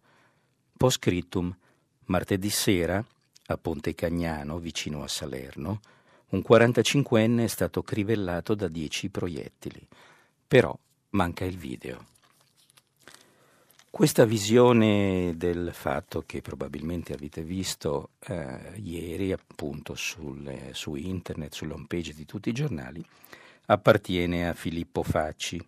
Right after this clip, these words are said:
Il titolo è "Guarda", tra virgolette, sono i suoi appunti su, e l'abbiamo preso da Libero. Ci torneremo su questa vicenda. Ciò che, eh, però,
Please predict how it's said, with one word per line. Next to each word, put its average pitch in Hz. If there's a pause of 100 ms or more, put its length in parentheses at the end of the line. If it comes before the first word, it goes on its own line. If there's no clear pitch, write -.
(160)
Il 73
titolo 80
è 85
"Guarda", 82 (140)
tra -
virgolette, 69
sono 73
i -
suoi 87
appunti - (800)
su, -
e 110
l'abbiamo 92
preso 85
da 85 (500)
Libero. 90 (760)
Ci -
torneremo 95
su -
questa -
vicenda. 85 (1000)
Ciò 139
che, 120 (120)
eh, 85 (640)
però, 92